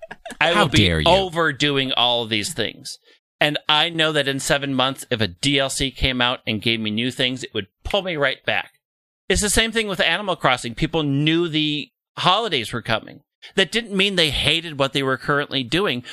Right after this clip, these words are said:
Speaker 2: but they were excited to see what they were going to do with the upcoming holiday.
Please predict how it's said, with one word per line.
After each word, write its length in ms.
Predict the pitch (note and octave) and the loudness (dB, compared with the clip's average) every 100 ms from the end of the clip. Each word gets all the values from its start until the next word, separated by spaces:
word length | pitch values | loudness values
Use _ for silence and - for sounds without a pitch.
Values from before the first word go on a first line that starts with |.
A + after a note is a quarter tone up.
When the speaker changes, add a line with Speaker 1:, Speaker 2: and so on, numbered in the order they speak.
| - | -4
Speaker 2:
but 160 | E3+ D#3+ | -2 2
they 120 | F3 | 2
were 140 | E3+ | 2
excited 560 | D#3+ - - F3 G#3 G3 | 0 0 2 0 -2 -6
to 80 | G3 | -4
see 300 | - D#3+ D#3+ | -2 -2 -2
what 180 | C#3+ C#3 | -4 -2
they 140 | C3 | -2
were 100 | B2+ | -2
going 340 | A2+ C3 D3 D3+ | 0 0 0 -4
to 100 | C#3 | -2
do 200 | C3+ B2+ | -2 -2
with 120 | B2 | -4
the 160 | - - | -4 -2
upcoming 460 | B2 - B2+ A#2 | -4 -4 -4 -4
holiday. 560 | A2 A#2 A#2 G2+ C#2 | -2 -2 0 -2 -6